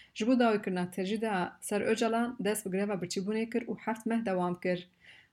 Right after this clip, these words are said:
Bi hevdîtina avukatan û li ser dexwaza Öcalan, Güven dest ji çalakiya xwe berdabû lê bi wê re gelek girtî ketibûn çalakiyê. Heşt girtî jî xwekuştibûn ji bo balê bidin ser rewşa tecridê.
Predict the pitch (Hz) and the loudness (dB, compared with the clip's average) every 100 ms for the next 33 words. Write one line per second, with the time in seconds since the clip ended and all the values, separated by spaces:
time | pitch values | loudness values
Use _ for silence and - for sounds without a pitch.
0 | - 196 208 226 247 262 214 214 247 247 | 0 2 4 4 4 4 4 4 2 4
1 | 262 - 196 - 247 214 202 226 220 - | 2 2 -2 0 2 2 0 0 0 0
2 | 220 233 233 254 254 233 - 185 220 247 | 2 4 4 4 2 0 -4 0 4 4
3 | 220 214 226 226 196 196 190 185 226 226 | 4 2 0 0 -2 0 0 2 2 2
4 | 233 190 185 175 170 175 196 233 247 - | 0 2 0 0 0 2 4 4 4 0
5 | _ _ - 196 233 240 190 180 226 220 | _ _ 2 8 8 8 4 2 2 0
6 | 202 185 240 240 202 185 202 233 226 185 | -4 0 2 2 0 -2 0 0 0 0
7 | 180 180 180 180 - _ _ _ 233 254 | 0 0 0 0 -2 _ _ _ 4 4
8 | - 190 247 240 247 247 - 196 185 190 | 2 0 6 6 6 4 0 -4 0 0
9 | - 220 233 196 214 185 185 202 233 226 | 2 2 4 4 2 2 0 0 -2 -2
10 | - 214 190 175 190 214 233 226 185 175 | 0 -2 0 0 0 -2 -2 -2 -2 0
11 | 185 180 180 | 0 2 0